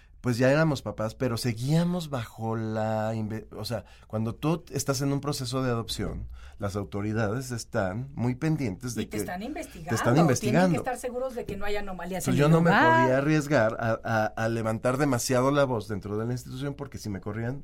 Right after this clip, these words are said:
Speaker 1: podía perder
Speaker 2: Claro.
Speaker 1: el, la oportunidad de ser papá.
Speaker 2: Claro.
Speaker 1: No.
Speaker 2: Claro.
Speaker 1: Y entonces, como sucedió, al final me corrieron. Justo cuando la niña llegó a mi, a mi casa, o sea, tenía meses. Cuando, cuando esta niña llegó y aún con,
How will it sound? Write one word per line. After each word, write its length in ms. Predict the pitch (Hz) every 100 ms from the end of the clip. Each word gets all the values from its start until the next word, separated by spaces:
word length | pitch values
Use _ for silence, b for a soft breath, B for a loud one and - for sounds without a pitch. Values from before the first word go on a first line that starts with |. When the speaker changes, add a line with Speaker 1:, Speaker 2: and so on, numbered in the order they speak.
| - -
Speaker 1:
podía 300 | 92 107 -
perder 460 | 123 110 101 110 -
Speaker 2:
Claro. 380 | - - - 151 b b - -
Speaker 1:
el, 440 | 107 104 117 - - - -
la 120 | 95
oportunidad 520 | 92 95 90 92 110
de 80 | 87
ser 200 | - 76
papá. 280 | - - - -
Speaker 2:
Claro. 480 | - 135 143 127 - -
Speaker 1:
No. 300 | 95 82 78
Speaker 2:
Claro. 400 | 95 151 131 135 -
Speaker 1:
Y 80 |
entonces, 420 | 107 95 98 113 -
como 200 | 85 78
sucedió, 420 | 92 95 117 -
al 120 | 92
final 240 | 92 95 95
me 100 | 120
corrieron. 380 | 82 - 220 - - - - -
Justo 420 | - 131 131 156 151
cuando 320 | 104 95 90
la 140 | 92
niña 260 | 104 107 123
llegó 240 | 104 87
a 60 | 98
mi, 280 | 107 104 92
a 60 |
mi 120 | 101 117
casa, 240 | 165 -
o 40 |
sea, 180 | - 95
tenía 260 | 101 113 123
meses. 440 | 151 175 - - - b b b b b - -
Cuando, 360 | 95 92 90
cuando 200 | 95 92
esta 160 | 90 107
niña 220 | 107 107
llegó 460 | 107 107 101 107 -
y 380 | 110 110 151 - - - -
aún 420 | 98 107 117 131
con, 400 | 127 117 95